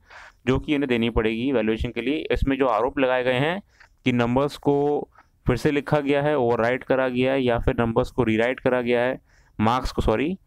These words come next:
या फिर किसी प्रकार की भी इसमें अगर दिक्कत पाई गई है, कोर्ट देखना चाहता है कि क्या ये सच है और इस पे ये खुशखबरी है। हालांकि इसके एक और पहलू ये भी है कि ऐसी rates असल में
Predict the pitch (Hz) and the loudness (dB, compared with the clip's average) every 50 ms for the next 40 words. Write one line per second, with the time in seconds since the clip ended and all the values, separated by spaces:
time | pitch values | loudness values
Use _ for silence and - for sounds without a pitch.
0 | _ _ - _ _ _ _ _ - 107 104 110 113 113 113 113 113 - - 131 | _ _ -20 _ _ _ _ _ -4 0 0 2 2 2 0 0 -2 -2 -2 -2
1 | 127 127 - - 185 165 165 139 151 151 151 143 147 156 151 151 151 165 175 190 | -2 -2 -4 -4 -2 -2 0 0 0 0 0 0 -2 0 0 0 0 0 -2 -4
2 | 220 - _ - - 120 - - 127 135 143 135 123 117 107 113 131 147 - - | -4 -8 _ -6 -6 -6 -4 -2 0 0 2 2 2 2 2 0 0 -2 -4 -4
3 | 117 110 - 135 143 - - 104 104 123 123 117 117 110 107 123 139 165 - _ | -4 -4 -2 -2 -2 0 0 0 0 0 0 0 0 0 0 0 -2 -4 -6 _
4 | - _ - _ _ _ _ _ _ _ _ _ - - 139 175 190 160 127 117 | -20 _ -20 _ _ _ _ _ _ _ _ _ -2 0 0 0 0 -2 0 -2
5 | 113 110 135 131 131 135 127 123 - 131 135 143 139 143 135 - 120 107 107 - | 0 2 0 0 0 2 0 0 2 0 0 0 -2 -4 0 0 0 0 2 0
6 | 127 127 - - 156 214 226 - _ _ _ _ _ _ _ _ _ - 107 98 | -2 -2 0 -2 -2 -2 -4 -12 _ _ _ _ _ _ _ _ _ -2 0 0
7 | 101 101 107 107 - - - 123 139 156 175 196 208 185 190 180 - 180 - - | 2 0 0 -2 -2 -2 0 0 0 0 0 -2 -2 -2 -2 0 0 0 2 0
8 | 180 170 180 196 170 156 165 170 - 120 127 139 151 165 170 156 151 139 - - | 0 0 0 0 0 0 -2 0 0 0 0 0 0 -2 -2 -2 -2 -2 -2 -2
9 | 160 160 156 131 131 139 151 151 135 131 135 135 143 143 131 127 135 143 156 147 | -2 0 0 0 0 0 0 0 0 0 0 2 0 2 0 0 0 0 0 0
10 | 151 151 170 175 - - - - - - - - - - - 196 196 180 175 170 | 0 -2 -2 -4 -8 -14 -20 -20 -20 -20 -20 -20 -8 -2 0 2 2 2 0 0
11 | - 208 175 175 185 - 190 170 175 180 170 160 170 180 180 185 185 185 190 190 | 0 0 2 0 2 2 0 2 2 0 0 0 0 0 0 0 0 0 0 -2
12 | 190 - | -2 -4